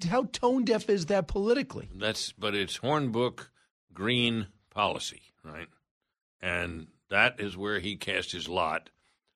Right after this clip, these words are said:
Speaker 2: Uh, I think it was a mistake on his part, but that's where the,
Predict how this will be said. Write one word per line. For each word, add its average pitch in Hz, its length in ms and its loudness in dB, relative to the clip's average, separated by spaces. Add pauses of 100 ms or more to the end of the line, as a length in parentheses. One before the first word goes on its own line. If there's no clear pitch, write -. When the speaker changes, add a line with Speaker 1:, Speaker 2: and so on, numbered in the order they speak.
(140)
Speaker 2:
Uh, 80 380 -4 (280)
I 90 80 -10
think 101 140 -2
it - 20 -6
was 82 140 -6
a 85 40 -4
mistake 123 680 2
on 92 140 -2
his 92 200 -6
part, 95 400 -4 (400)
but 82 140 -12
that's 123 200 0
where 110 260 -2
the, - 120 -6